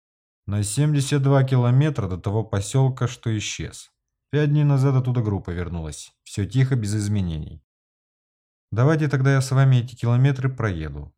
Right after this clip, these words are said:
а дальше сам. Поймите правильно, мне в одиночку пробраться дальше проще будет».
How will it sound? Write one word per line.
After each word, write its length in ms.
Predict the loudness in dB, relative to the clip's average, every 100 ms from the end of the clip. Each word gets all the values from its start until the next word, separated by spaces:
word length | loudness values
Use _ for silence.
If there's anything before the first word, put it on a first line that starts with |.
| _
а 120 | -4
дальше 320 | 2 2 2 -8
сам. 420 | -8 -12 -14 _ _ _ _ _ _
Поймите 340 | 2 2 2 -2
правильно, 560 | 0 0 0 -4 -6
мне 240 | -2 2 4
в 60 |
одиночку 500 | 6 6 4 2 -4
пробраться 520 | 0 0 2 0 -2
дальше 320 | -2 -2 -2 -6
проще 360 | -2 -2 -4
будет». 320 | -10 -10 -12